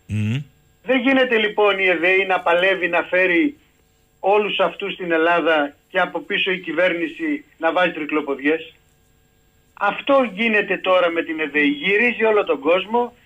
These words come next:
Speaker 2: παρουσιάζοντας τα ευρήματα τα δικά του, τα δικά μας, όλου του κόσμου,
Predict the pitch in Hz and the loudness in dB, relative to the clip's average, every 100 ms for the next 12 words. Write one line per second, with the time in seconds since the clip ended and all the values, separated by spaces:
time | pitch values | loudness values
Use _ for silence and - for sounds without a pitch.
0 | _ _ 190 185 170 196 233 247 233 220 | _ _ 0 0 0 0 2 2 2 -2
1 | 190 208 190 180 202 233 208 190 175 185 | 0 0 2 0 0 0 0 0 0 0
2 | 165 170 196 196 185 196 170 156 185 185 | -2 -2 -2 -2 -2 -2 -2 -2 -2 -2
3 | 180 170 214 240 233 165 165 156 139 175 | 0 -2 0 0 -2 -4 0 0 -2 -8
4 | 190 | -10